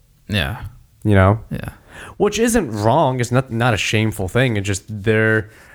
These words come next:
Speaker 2: it's a shameful thing for those guys. It's just, if you think you're fighting for your glory, it's like,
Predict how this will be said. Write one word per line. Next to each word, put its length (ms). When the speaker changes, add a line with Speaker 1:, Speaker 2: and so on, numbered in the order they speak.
Speaker 2:
it's 120
a 40
shameful 380
thing 220
for 120
those 300
guys. 480
It's 140
just, 400
if 240
you 100
think 220
you're 120
fighting 360
for 120
your 160
glory, 440
it's 120
like, 280